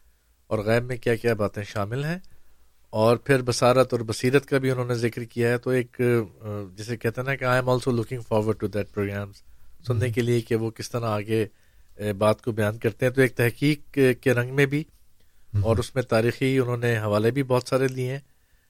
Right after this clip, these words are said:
Speaker 1: جس میں وہ بیان، آ، کیا ہے۔ تو جب بھی ہمارا اگلا پروگرام ان کے ساتھ ہوگا تو میرے خیال میں اسی موضوع کو وہ لے کر آگے بڑھیں گے۔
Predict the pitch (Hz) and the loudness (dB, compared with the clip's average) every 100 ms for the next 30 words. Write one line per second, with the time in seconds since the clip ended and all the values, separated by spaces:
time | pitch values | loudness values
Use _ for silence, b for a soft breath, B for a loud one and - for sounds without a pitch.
0 | _ 107 - 120 113 110 107 123 - 120 | _ -18 -6 -4 -2 0 -2 -6 -10 -4
1 | 117 110 - 123 123 131 147 _ _ _ | -2 -4 -2 0 2 0 -4 _ _ _
2 | _ - 127 135 139 147 131 131 120 127 | _ -12 0 2 2 0 4 4 6 4
3 | 127 123 120 120 117 113 113 - 107 - | 2 2 0 0 -2 -6 -8 -2 -2 2
4 | 113 113 107 113 113 110 117 113 120 110 | 0 2 0 0 -6 -4 -2 -4 -4 -4
5 | 131 120 107 120 120 120 113 113 104 104 | -2 0 0 2 2 2 2 2 2 2
6 | 107 104 104 90 107 101 104 104 123 139 | 0 -2 -2 0 -2 0 -2 0 -2 0